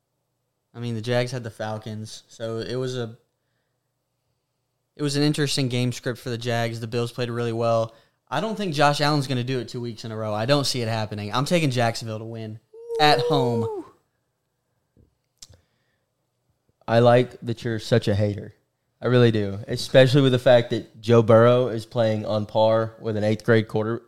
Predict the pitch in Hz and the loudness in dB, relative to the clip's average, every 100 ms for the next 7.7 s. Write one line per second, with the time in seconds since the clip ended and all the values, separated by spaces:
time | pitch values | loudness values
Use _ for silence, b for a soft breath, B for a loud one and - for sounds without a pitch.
0 | - 107 107 - - 220 311 262 120 123 | -8 -6 -6 -10 -4 0 2 2 4 2
1 | 135 120 123 131 127 120 151 - _ _ | 2 0 4 4 4 0 -4 -10 _ _
2 | - 113 117 117 123 - - 120 120 123 | 2 6 8 10 8 4 0 6 8 8
3 | 123 135 123 120 - 123 117 123 110 117 | 8 4 4 4 6 6 6 6 6 6
4 | 120 131 135 _ _ _ _ 117 101 107 | 6 4 0 _ _ _ _ -12 -8 -8
5 | - - - 156 143 131 123 120 107 104 | -8 -10 6 8 8 8 8 6 6 4
6 | - 98 87 - _ _ _ _ _ _ | 2 -8 -12 -14 _ _ _ _ _ _
7 | _ - 110 110 107 107 | _ -2 2 6 6 4